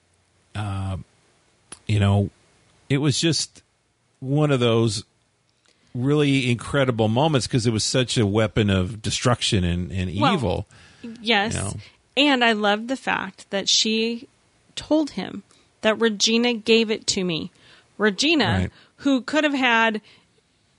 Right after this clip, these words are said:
Speaker 2: control, full control over him, and at one point wanted full control over him, she gave the knife, the dagger, to Belle because she knew Belle would not abuse the power.
Speaker 1: Yeah. I, I, I forgot to mention this too, but after everything he said, uh,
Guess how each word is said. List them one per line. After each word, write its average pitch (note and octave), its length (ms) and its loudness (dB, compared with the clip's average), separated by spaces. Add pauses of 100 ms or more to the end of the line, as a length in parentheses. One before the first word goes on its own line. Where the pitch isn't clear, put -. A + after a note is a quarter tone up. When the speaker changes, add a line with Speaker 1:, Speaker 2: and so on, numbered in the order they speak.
Speaker 2:
control, A#3+ 520 2
full C4 260 0
control C4 380 2
over A3+ 160 -2
him, F#3+ 360 0 (380)
and B3 120 2
at A#3 60 4
one C4 200 2
point C4 220 0
wanted A3+ 420 0
full G#3+ 180 2
control G3 380 2
over F3 180 -2
him, F3 340 -4 (800)
she - 300 2
gave A#3+ 360 2
the C#4 80 -2
knife, A3 480 -2 (400)
the G3+ 180 -6
dagger, G3+ 500 0
to G3+ 440 -2
Belle G3 480 0 (180)
because G#3+ 320 -2
she - 180 0
knew G3+ 160 -2
Belle F#3 360 2
would F#3 140 0
not F3 240 0
abuse F3 380 -4
the F3+ 100 -8
power. - 400 -8
Speaker 1:
Yeah. F#2+ 220 4 (680)
I, C3+ 200 0
I, F#2 220 -8 (100)
I B2 120 2
forgot B2+ 420 2
to C#3 80 0
mention A#2+ 380 4
this G#2+ 220 2
too, B2 380 2
but G2 240 2
after G#2+ 460 4
everything A2 760 2
he A2+ 160 0
said, G2+ 580 2
uh, F#2 200 0